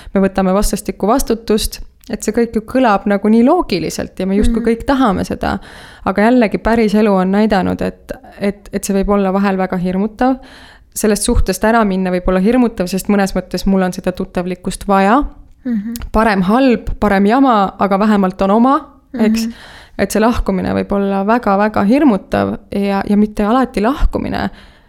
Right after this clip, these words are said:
Speaker 1: vaid ka tegelikult isegi, noh, selles mõttes teraapiasse tulek, et justkui
Speaker 2: Mhm.
Speaker 1: tahaks, lähme,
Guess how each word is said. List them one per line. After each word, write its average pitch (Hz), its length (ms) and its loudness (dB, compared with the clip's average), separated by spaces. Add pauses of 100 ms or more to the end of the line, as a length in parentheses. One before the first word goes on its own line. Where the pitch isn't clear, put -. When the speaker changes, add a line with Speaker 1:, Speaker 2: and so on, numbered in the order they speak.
(240)
Speaker 1:
vaid 202 180 2
ka 208 100 -2
tegelikult 196 680 -2
isegi, 214 300 0
noh, 196 100 -2
selles 247 280 0
mõttes 190 300 -4
teraapiasse 294 580 0
tulek, 196 320 -2
et 190 180 -4
justkui 240 320 2
Speaker 2:
Mhm. 240 40 -2
Speaker 1:
tahaks, 233 540 -4 (380)
lähme, 233 500 2